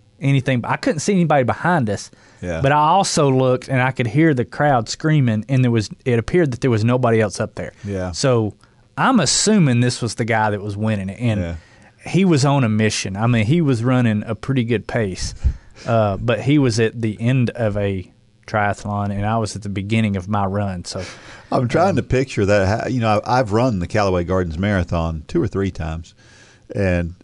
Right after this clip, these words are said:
Speaker 2: I'm trying to picture that. I've won the Callaway Gardens Marathon, actually. And so I'm trying to picture that over the last,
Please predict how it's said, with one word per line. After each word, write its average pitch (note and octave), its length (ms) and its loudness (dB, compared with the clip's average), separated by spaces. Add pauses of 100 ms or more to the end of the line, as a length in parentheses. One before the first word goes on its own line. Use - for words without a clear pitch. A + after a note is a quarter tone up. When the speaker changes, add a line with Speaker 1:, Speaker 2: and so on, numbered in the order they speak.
(200)
Speaker 2:
I'm G#2 180 2
trying C#3 380 0
to G2+ 80 0
picture A#2 520 0
that. F2 200 2
I've G#2 140 2
won F#3 300 0
the F2 280 -6
Callaway F2+ 320 0
Gardens E2+ 260 -6
Marathon, F2 420 -4
actually. F2+ 400 -6
And F2+ 140 -4
so F#2 300 0 (200)
I'm C3+ 120 2
trying F#3+ 260 2
to C#3 80 -2
picture D3 440 0
that D#2+ 320 0 (180)
over A2+ 240 4
the G2+ 100 4
last, G2+ 560 2